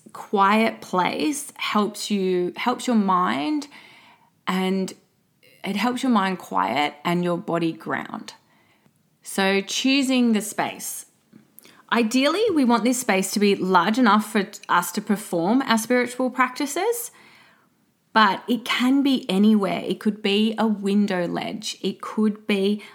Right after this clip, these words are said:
a large table or chest. It could be an attic or a veranda or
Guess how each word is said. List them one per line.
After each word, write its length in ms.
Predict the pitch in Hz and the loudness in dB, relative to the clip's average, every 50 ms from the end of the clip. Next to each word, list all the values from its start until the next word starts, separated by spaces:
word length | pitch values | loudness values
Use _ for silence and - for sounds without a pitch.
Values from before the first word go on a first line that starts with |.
| - _ - | -10 _ -2
a 100 | 202 196 | -2 0
large 480 | 185 175 170 165 170 175 175 - - | 0 0 0 0 -2 -2 -4 -8 -8
table 480 | - - - 180 180 175 170 170 160 - | -8 -6 -4 -2 -2 -2 -2 -4 -4 -4
or 140 | - 175 170 | -4 -4 -4
chest. 680 | 170 - - - - 214 202 - 208 190 - - - - - - - - _ _ _ _ _ | -4 -6 -10 -6 -4 -4 -4 -4 -6 -8 -12 -14 -16 -18 -20 -20 -20 -20 _ _ _ _ _
It 160 | 226 226 220 | -4 -4 -4
could 280 | - - 254 247 220 214 | -4 -2 -2 -2 0 2
be 280 | 220 220 220 214 208 208 | 2 2 4 2 2 0
an 200 | - 202 208 208 | 0 -2 -2 0
attic 540 | - 190 196 196 - - - - - - - - | 0 -2 -2 -2 -4 -6 -8 -8 -8 -12 -14 -8
or 640 | - 170 175 170 170 170 170 175 175 175 170 175 - - - - _ _ _ _ _ _ _ _ _ _ _ _ | -4 -2 0 0 0 0 0 0 0 -2 -2 -2 -4 -8 -14 -20 _ _ _ _ _ _ _ _ _ _ _ _
a 80 | 185 175 | -4 0
veranda 880 | 175 190 190 185 185 185 180 180 180 180 - - - - - 185 - - _ _ _ _ _ | 0 2 2 2 2 2 2 2 0 -2 -2 -2 -4 -4 -4 -6 -10 -14 _ _ _ _ _
or 680 | 190 190 185 180 180 180 175 180 180 180 202 202 180 | -6 -4 -2 -2 -4 -4 -4 -4 -4 -2 -2 -4 -4